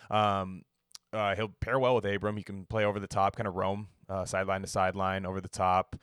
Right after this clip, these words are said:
Uh, allow Abram to kinda get aggressive down low, which is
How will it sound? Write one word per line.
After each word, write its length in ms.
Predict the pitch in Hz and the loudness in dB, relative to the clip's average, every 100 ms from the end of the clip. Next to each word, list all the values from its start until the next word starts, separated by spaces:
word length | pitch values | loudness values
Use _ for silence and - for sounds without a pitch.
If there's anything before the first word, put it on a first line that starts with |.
| - - - | -20 -20 0
Uh, 420 | 101 95 92 92 107 | 2 4 4 2 4
allow 260 | 117 120 | 6 6
Abram 340 | 107 107 113 107 | 6 2 2 -2
to 60 | |
kinda 200 | 104 110 | 0 2
get 100 | 107 | 2
aggressive 560 | 98 92 101 - 101 - 101 | 0 2 2 2 -4 -4 -2
down 240 | 101 98 | 0 2
low, 200 | 98 101 | 4 4
which 240 | 107 98 | 0 -6
is 380 | 98 87 - - | -8 -10 -12 -14